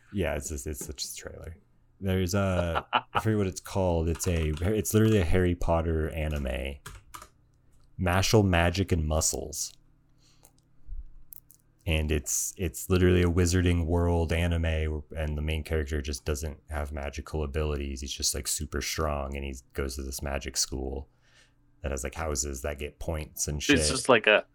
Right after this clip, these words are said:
Speaker 2: <laughs> it's just like a, a Chad.
Speaker 1: Yeah, he's like, he's,
Speaker 2: He
Speaker 1: he
Speaker 2: goes to a magic
Speaker 1: Yeah, he's, like, a
Speaker 2: school.
Speaker 1: really skinny guy, but he's, like,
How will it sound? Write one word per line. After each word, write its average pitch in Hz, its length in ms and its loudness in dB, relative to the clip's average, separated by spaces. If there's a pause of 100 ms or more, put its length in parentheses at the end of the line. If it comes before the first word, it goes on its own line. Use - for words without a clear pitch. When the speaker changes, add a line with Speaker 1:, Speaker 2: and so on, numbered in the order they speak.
(600)
Speaker 2:
<laughs> - 600 -14
it's - 560 -8
just - 160 -10
like 123 180 -2
a, 98 180 0 (440)
a 104 120 -8 (120)
Chad. 95 600 2
Speaker 1:
Yeah, 101 240 8
he's 101 260 8
like, 107 140 8
he's, 98 220 6
Speaker 2:
He 104 80 2
Speaker 1:
he 113 100 6
Speaker 2:
goes 123 220 6
to 120 120 10
a 104 40 8
magic 107 500 8
Speaker 1:
Yeah, 110 100 12
he's, 117 160 12
like, - 100 12
a 147 40 12
Speaker 2:
school. 131 100 12
Speaker 1:
really 123 220 8
skinny 104 400 6
guy, 92 320 6
but 90 160 2
he's, 92 180 2
like, 90 220 2